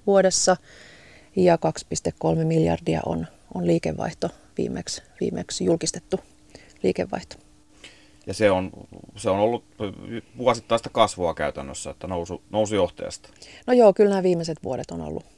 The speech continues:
Speaker 1: ollut varsinkin tämä viimeinen vuosi, mutta siihen voidaan ehkä palata vielä myöhemmin, mutta on ollut kyllä semmoista, että parastahan koko toimialalle olisi semmoinen kevyt, pieni, terve kasvu.
Speaker 2: Mm. No, minkälaista tämä kasvu on Suomessa ollut?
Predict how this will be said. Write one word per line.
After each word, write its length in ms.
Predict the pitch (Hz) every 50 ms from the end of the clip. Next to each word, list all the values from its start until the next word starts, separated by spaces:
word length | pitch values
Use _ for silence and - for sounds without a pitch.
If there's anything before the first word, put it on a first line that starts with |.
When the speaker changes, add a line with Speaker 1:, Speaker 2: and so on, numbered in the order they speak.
| _ _ -
Speaker 1:
ollut 220 | - 165 165 160
varsinkin 400 | 175 196 214 214 226 190 196 180
tämä 260 | - 185 180 175 170 175
viimeinen 440 | 208 208 202 175 160 151 156 156
vuosi, 280 | 156 - - 160 - -
mutta 200 | 165 170 - -
siihen 180 | - 165 160 -
voidaan 200 | - - 165 180
ehkä 160 | 160 - - -
palata 360 | - 180 175 180 - 180 170
vielä 200 | 170 170 165 -
myöhemmin, 460 | 165 165 - 165 160 180 180 180 175
mutta 280 | 175 175 - - - -
on 140 | 180 170
ollut 180 | 170 160 156 160 -
kyllä 160 | - 160 - - _ _ _ _ _
semmoista, 400 | - - - 202 254 - 302 254 - _ _ - - - - - - - - - - _ _ _ _ _ -
että 120 | - - -
parastahan 640 | 240 240 269 277 247 - - - 175 165 175 170 - -
koko 280 | 196 185 - 190 180
toimialalle 600 | - - 180 175 170 170 165 160 160 160 156 160 160
olisi 300 | - 170 160 156 151 -
semmoinen 460 | - 160 156 151 156 156 156 156 151 - - _ - -
kevyt, 340 | 196 190 180 175 165 - -
pieni, 460 | - 160 156 156 147 147 160 - - - _ _ _ _ _ _ _ _ _ _ _ _ _
terve 280 | - 165 160 156 151 156 - _
kasvu. 400 | - - - - - - - - - - - _ _ _ _ _ _ _ -
Speaker 2:
Mm. 360 | 107 107 107 101 92 82 82 87 - _ - - - - - - - - - - - - - -
No, 120 | 107 104
minkälaista 460 | - - 123 123 135 123 113 107 -
tämä 160 | - 113 113 110
kasvu 240 | 131 135 - 113
on 80 | 110 110
Suomessa 420 | 131 127 113 98 85 - - 71
ollut? 340 | 60 57 55 - - - -